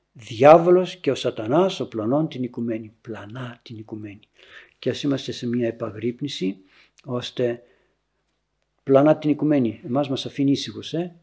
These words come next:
Μας στην οικουμένη είμαστε. Και άρα στη σύγχρονη εποχή που λέμε χίλια δυο, λέμε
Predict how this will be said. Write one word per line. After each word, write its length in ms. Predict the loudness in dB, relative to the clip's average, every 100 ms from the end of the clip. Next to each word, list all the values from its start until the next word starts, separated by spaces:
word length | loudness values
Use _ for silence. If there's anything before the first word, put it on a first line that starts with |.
| _ _
Μας 240 | -10 -8
στην 120 | -6
οικουμένη 360 | -4 -2 0 -2
είμαστε. 480 | -4 -10 -14 -14 -16 _ _ _ _ -8
Και 100 | 0
άρα 180 | 2 0
στη 280 | -2 -10 -8
σύγχρονη 360 | -8 -6 -4
εποχή 340 | -4 -4 -4 -4
που 120 | 0
λέμε 260 | 0 0
χίλια 340 | -4 -4 -2 -2
δυο, 200 | 0 0
λέμε 340 | 0 0 -4